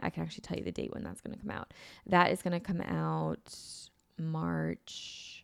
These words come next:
uh, twenty-sixth, March twenty-sixth, that's gonna come out on my Etsy shop and on the manifest planner dot com. Okay, da-da-da, whatever. Let's move on from the self-promo. We're all bored of it. Um, I wanna say that the sun is finally out,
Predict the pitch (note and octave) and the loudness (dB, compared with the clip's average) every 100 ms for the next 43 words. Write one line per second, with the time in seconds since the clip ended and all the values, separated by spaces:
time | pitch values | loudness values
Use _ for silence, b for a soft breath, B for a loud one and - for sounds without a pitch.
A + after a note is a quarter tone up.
0 | - E3+ F3 F3 - - - F3 F3 E3+ | -8 -2 0 0 -2 -4 -2 0 2 2
1 | E3+ F3 - - - - - - F3+ - | 2 0 2 0 0 -10 -4 4 4 4
2 | F#3+ F#3 F3+ F3 - F3+ - F3+ - - | 2 2 4 0 2 0 0 -4 -2 -2
3 | - - B B B B B B B B | -4 -8 B B B B B B B B
4 | A#3+ G#3 - G3 F#3+ F3+ E3+ - E3+ E3 | 8 10 8 4 4 4 4 4 4 4
5 | - - E3 D#3+ D#3+ D3+ - - - E3+ | 2 0 2 2 2 0 -2 -2 -2 0
6 | D#3+ D3 - - A3+ E3 - E3 F#3 A3+ | -2 -2 0 8 10 10 4 8 10 12
7 | G#3+ F#3+ F3+ E3+ F3 D#3+ D#3 D#3+ D#3 D#3 | 12 12 12 12 12 12 12 10 10 8
8 | - D#3 F3 G#3+ G#3 G#3+ G#3+ G#3+ G#3+ G3+ | 6 4 6 10 10 10 10 8 10 8
9 | - D#3+ D#3+ D#3 D#3 D#3 - - - D#3 | 6 4 6 8 8 8 4 -2 0 6
10 | D3 C#3+ C3 F2 - - B B B B | 8 8 4 2 0 -8 B B B B
11 | - G3+ G3 - G#3+ C4+ D#4+ D#4+ A#3+ - | 8 12 12 12 10 10 8 8 8 6
12 | F#3+ - F3+ A#3 - G3 F#3 A3 A#3 - | 2 6 8 8 6 6 6 6 4 6
13 | D#3 D#3+ F3+ | 8 8 6